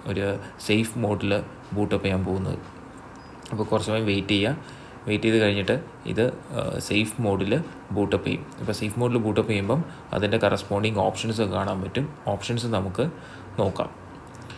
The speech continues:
ഇതാണ്, ഇതൊക്കെയാണ് ഓപ്ഷൻസ്. ഈ ഓപ്ഷൻസ് നമുക്ക് സെലക്ട് ചെയ്യാൻ വേണ്ടി നമുക്ക്, ആ, ലെഫ്റ്റിൽ കാണുന്ന വോളിയം അപ്പ്,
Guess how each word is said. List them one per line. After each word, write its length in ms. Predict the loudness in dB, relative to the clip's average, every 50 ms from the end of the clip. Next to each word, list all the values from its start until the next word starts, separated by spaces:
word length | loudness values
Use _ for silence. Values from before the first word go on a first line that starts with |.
| -14 -14 -8 0 4
ഇതാണ്, 200 | 4 4 4 4
ഇതൊക്കെയാണ് 280 | 2 2 4 6 6 6
ഓപ്ഷൻസ്. 500 | 6 4 2 0 -2 -2 0 2 0 0 0 2
ഈ 100 | 6 8 8 8
ഓപ്ഷൻസ് 360 | 8 6 2 -2 0 0 2
നമുക്ക് 220 | 2 2 2 2
സെലക്ട് 260 | 0 2 0 0 2
ചെയ്യാൻ 200 | 2 2 2 4
വേണ്ടി 220 | 2 2 2 2 2
നമുക്ക്, 400 | 2 2 0 0 2 2 2 2 0 -4 -10 -8 -6
ആ, 200 | -4 -2 0 2
ലെഫ്റ്റിൽ 420 | 2 2 2 0 0 -4 -2 0
കാണുന്ന 260 | 2 2 2 2 2 4
വോളിയം 260 | 4 4 4 2 2
അപ്പ്, 420 | 0 -2 -4 -10 -8 -8 -8 -6